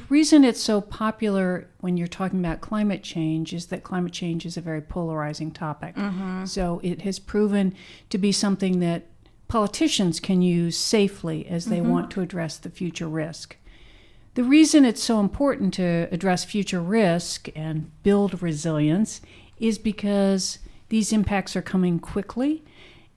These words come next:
Speaker 1: and we can learn from no more moments. That is a particular bad event. Houston had a remarkable one with
Speaker 2: Mm-hmm.
Speaker 1: Harvey,
Speaker 2: Mm-hmm.
Speaker 1: when the hurricane stalled over Pancake Flat, Houston,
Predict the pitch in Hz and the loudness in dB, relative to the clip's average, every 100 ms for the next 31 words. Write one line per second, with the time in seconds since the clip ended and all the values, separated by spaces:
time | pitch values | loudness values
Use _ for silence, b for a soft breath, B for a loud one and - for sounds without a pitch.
0 | - 190 190 190 190 185 196 214 208 - | -2 0 2 2 0 -2 -4 -4 -2 2
1 | 294 302 233 196 185 - 180 170 170 165 | 4 6 6 4 2 0 0 4 4 4
2 | 165 156 156 170 151 147 185 - - - | 4 4 4 4 4 0 -6 -12 -16 -14
3 | 156 156 156 151 - - 170 - - - | -10 -8 -10 -12 -16 -16 -16 -16 -20 -20
4 | - _ _ - 143 - 175 180 160 151 | -20 _ _ -10 -10 -8 -8 -6 -4 -4
5 | 151 B B B B - - 170 165 156 | -6 B B B B -12 -4 -2 -2 -2
6 | 160 151 160 - - 190 - 170 156 156 | -2 -2 -2 -6 -6 -4 -4 -6 -4 -6
7 | 156 147 - - - - - 170 156 160 | -8 -10 -14 -20 -20 -20 -14 -8 -4 -2
8 | 185 - 170 160 151 151 151 151 190 165 | -4 -6 -6 -4 -2 0 0 -2 -4 -4
9 | 190 208 190 143 180 233 196 185 196 208 | -2 0 -2 -4 -6 -6 -6 -4 -4 -6
10 | 208 185 160 160 160 160 156 156 147 185 | -8 -6 -4 -2 -2 -2 -4 -8 -6 -6
11 | 175 180 170 156 - 180 175 175 175 165 | -6 -6 -6 -6 -6 -4 -2 -2 -4 -6
12 | 165 165 - - - 190 180 175 165 - | -8 -10 -14 -20 -6 -2 -2 -2 -6 -8
13 | 175 170 165 - _ _ _ - 233 - | -6 -6 -6 -12 _ _ _ -4 -2 -2
14 | 170 160 233 | -2 0 0